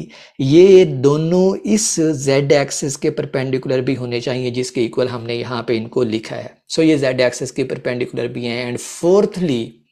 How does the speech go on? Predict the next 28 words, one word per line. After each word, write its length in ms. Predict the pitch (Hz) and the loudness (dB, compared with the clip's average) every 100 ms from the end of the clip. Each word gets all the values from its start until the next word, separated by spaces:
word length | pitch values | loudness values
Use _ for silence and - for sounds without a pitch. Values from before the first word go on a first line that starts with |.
| _ _ _ _ _ | _ _ _ _ _
ये 140 | 151 196 202 - | 4 4 2 -2
तीनों 400 | 160 180 220 175 | 0 2 4 4
axes 420 | 131 - 139 120 | 2 0 -4 -2
जो 120 | 123 | -6
हैं 280 | 117 113 - - - - - | -8 -10 -14 -20 -20 -8 2
ये 160 | 160 180 - | 6 6 6
एक 340 | 175 185 220 220 | 6 6 6 2
ही 360 | 185 190 185 185 180 | -2 2 2 2 0
point 380 | 156 147 151 151 | -2 -2 -2 -4
से 200 | - 147 | -2 0
गुजरने 420 | 131 123 123 123 117 | 0 0 -2 -2 -2
चाहिए। 440 | 127 120 135 120 | -2 -2 -4 -6
And 160 | 123 113 | -4 0
this 200 | 170 - | 2 4
is 160 | 175 156 | 4 2
the 80 | - | 0
point 340 | 135 131 160 170 | -2 -4 -4 0
which 260 | 139 143 | 0 4
is 180 | 208 190 | 4 4
in 80 | 160 156 | 2 0
this 160 | 175 - | -4 -4
case 200 | 139 143 | -4 -4
the 160 | 156 127 | -8 -8
center 380 | 156 135 135 | -6 -6 -4
of 180 | 127 127 | -4 -4
this, 200 | - 120 - | -4 -6 -8
uh, 220 | - 123 120 | -10 -8 -4
lamina, 500 | 123 127 131 131 139 | -2 -2 -2 -6 -8